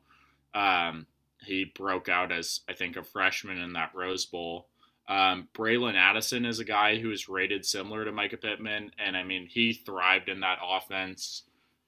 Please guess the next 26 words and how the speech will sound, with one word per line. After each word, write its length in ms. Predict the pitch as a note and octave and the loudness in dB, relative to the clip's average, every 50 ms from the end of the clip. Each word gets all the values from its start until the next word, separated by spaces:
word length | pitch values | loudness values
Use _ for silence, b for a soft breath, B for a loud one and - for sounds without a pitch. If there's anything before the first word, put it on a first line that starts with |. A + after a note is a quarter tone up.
| _ - | _ 2
Um, 680 | G2+ G2 F#2+ F#2 F#2 F2+ F2 F2 F2+ F2 F2 E2+ D#2+ - _ _ _ _ _ _ _ _ _ _ _ _ _ _ _ _ _ _ _ _ - | 6 6 8 8 8 6 6 4 2 0 -4 -8 -12 -14 _ _ _ _ _ _ _ _ _ _ _ _ _ _ _ _ _ _ _ _ -12
so 300 | - - C#3+ C3+ C3 - | -6 -2 0 0 2 4
I 120 | - C3+ C3+ | 4 4 6
do 180 | C#3+ D#3+ F#3 | 6 4 4
think, 300 | F3+ F3 E3 D#3+ C#3+ - - _ _ | 4 2 0 0 0 -2 -6 _ _
you 100 | - B2 | -4 -2
know, 240 | A#2 A2+ A2 A2 A2 G#2+ | 0 2 2 0 0 2
there's, 520 | A#2+ B2 C3 C3 B2 A#2 - - - - _ _ - | 4 4 4 4 2 0 -2 -4 -4 -8 _ _ -6
there's 280 | A#2+ B2 C3+ C#3 C3+ | 0 2 2 2 4
a 80 | D#3 D3 | 2 2
reason 480 | B2 A2+ A2+ A#2+ A#2+ A#2 B2 A#2+ A#2 A2+ | 2 2 2 2 2 2 2 0 -2 -2
t-, 80 | - _ _ _ _ _ _ - | -6 _ _ _ _ _ _ -2
uh, 100 | A2 - - | -2 -2 0
there, 260 | A#2+ A#2 C#3 D3+ C#3+ - | 2 2 2 4 4 4
I 120 | G#2 A2+ A#2 | 4 4 4
think 260 | - - C#3 C#3 C3+ | 4 0 -2 -2 0
there's 300 | C#3+ B2+ A#2+ G#2+ - - | 0 0 0 -2 -2 -6
reason 400 | G#2 G#2+ A2 A2 A2 A2 G#2 F#2+ | -6 -4 -4 -4 -4 -4 -6 -8
to 100 | - A2 | -8 -8
be 180 | F#2 G2 G2+ G2 | -4 -2 -2 0
a 80 | G2 | 0
little 400 | F#2 F2+ F#2+ F#2+ F#2+ G2+ G2 F#2+ | -2 -2 -2 -4 -2 -2 -4 -4
bit 260 | F2 F#2+ G2+ F#2 F#2 - - F2 | -4 -2 -2 -2 -2 -2 -6 -4
wary 440 | F2+ F#2+ F#2 F#2+ G2 G2 G#2 G2+ F#2+ | 0 2 2 2 2 0 0 0 0
of 180 | G2 F#2+ E2+ | -2 -2 -4
what 240 | F2+ F#2 F#2 F2+ F2 | -2 0 2 2 2